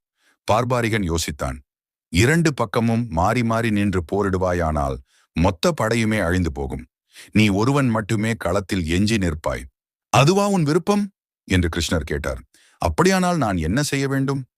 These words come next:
என்றான் பார்பாரிகன். "நீ இந்த பாரத போரில் ஒரு சாட்சியாக இரு. மேலும் நீ எனக்கு ஒரு தானமும் தர வேண்டும்" என்றார். "என்ன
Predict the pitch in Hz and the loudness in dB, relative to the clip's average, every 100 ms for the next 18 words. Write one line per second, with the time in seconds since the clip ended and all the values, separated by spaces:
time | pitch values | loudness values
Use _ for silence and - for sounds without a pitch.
0 | _ _ - 78 78 80 82 80 73 76 | _ _ -4 0 0 0 -2 -2 -4 -2
1 | 71 67 65 64 - _ _ _ _ _ | -4 -4 -6 -10 -14 _ _ _ _ _
2 | - - - 127 143 120 87 101 165 190 | -20 -6 2 4 6 2 0 0 0 0
3 | 170 135 127 120 87 - 90 104 117 101 | 0 0 0 0 -2 -2 -2 -2 -2 0
4 | 92 76 64 71 _ _ _ 87 107 110 | 0 -2 -4 -12 _ _ _ 0 2 2
5 | 87 101 135 139 127 117 113 110 107 87 | 2 2 2 0 0 0 0 0 -2 -2
6 | 80 71 67 64 - _ _ _ _ - | -2 -2 -6 -8 -16 _ _ _ _ 0
7 | 82 78 69 64 _ _ _ _ - 87 | 2 2 -2 -8 _ _ _ _ 0 2